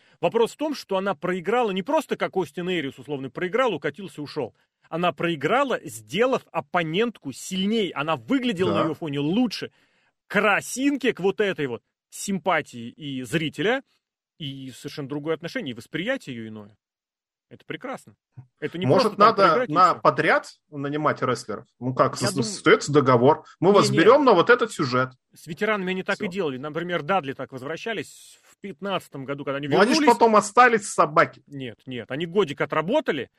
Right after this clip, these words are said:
Speaker 1: они
Speaker 2: Годик
Speaker 1: проиграли
Speaker 2: целый.
Speaker 1: всем, они даже в последнем своем появлении, им этот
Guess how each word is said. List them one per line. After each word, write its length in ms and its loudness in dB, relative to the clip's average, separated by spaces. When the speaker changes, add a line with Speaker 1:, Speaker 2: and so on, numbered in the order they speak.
Speaker 1:
они 260 -4
Speaker 2:
Годик 100 -10
Speaker 1:
проиграли 540 2
Speaker 2:
целый. 100 0
Speaker 1:
всем, 360 0
они 220 0
даже 280 0
в 80 -14
последнем 680 -2
своем 340 0
появлении, 880 -2
им 220 0
этот 220 0